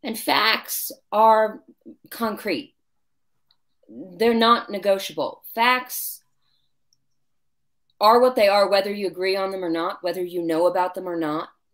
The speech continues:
You know, one plus one equals two, and that was true before you knew it. And it's true whether or not you agree with me, because it's a fact. Truth is a slightly more nebulous concept.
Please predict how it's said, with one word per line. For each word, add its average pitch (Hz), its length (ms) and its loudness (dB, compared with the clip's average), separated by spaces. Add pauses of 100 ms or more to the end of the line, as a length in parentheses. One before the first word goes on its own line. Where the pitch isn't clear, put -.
(240)
You 185 80 -4
know, 165 280 -2 (140)
one 214 320 -4
plus 226 240 -4
one 196 200 -6
equals 175 300 -8
two, 214 220 -6
and 190 100 -6
that 226 120 -8
was 233 120 -10
true 226 200 -6
before 202 340 -10
you 214 140 -10
knew 165 180 -2
it. 180 180 -6 (680)
And 214 160 2
it's 220 140 -4
true 254 240 0
whether 208 260 2
or 214 40 -4
not 196 220 -4
you 185 100 -2
agree 156 260 -2
with 135 180 -10
me, 135 280 -10 (200)
because - 240 -12
it's 185 140 -14
a - 40 -14
fact. - 460 -12 (580)
Truth 392 420 -2
is 349 100 -6
a 247 60 -2
slightly 226 400 -2
more 202 160 -4
nebulous 175 500 -4
concept. - 640 -12